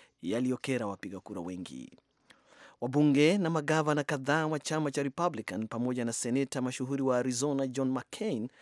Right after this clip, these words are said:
wametangaza kuondoka na kuondoa uungaji wao, mkono wao kwa Trump kutokana na matamshi yake yaliyoripotiwa mwaka wa elfu mbili na tano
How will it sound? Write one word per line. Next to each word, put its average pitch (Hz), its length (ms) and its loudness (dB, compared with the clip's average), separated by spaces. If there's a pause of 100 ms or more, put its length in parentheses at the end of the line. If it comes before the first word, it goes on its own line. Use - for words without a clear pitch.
(360)
wametangaza 139 500 2
kuondoka 143 680 2
na 143 100 -4
kuondoa 151 340 0
uungaji 143 360 0
wao, 135 320 -2
mkono 127 420 -4
wao 135 360 0
kwa 131 120 -6
Trump 180 340 -2 (320)
kutokana 190 360 -2
na 180 60 2
matamshi 156 480 0
yake 139 540 -2 (300)
yaliyoripotiwa 123 1600 -4
mwaka 139 560 -2
wa 139 160 0
elfu 139 120 -2
mbili 143 200 -2
na 135 100 -2
tano 113 420 -4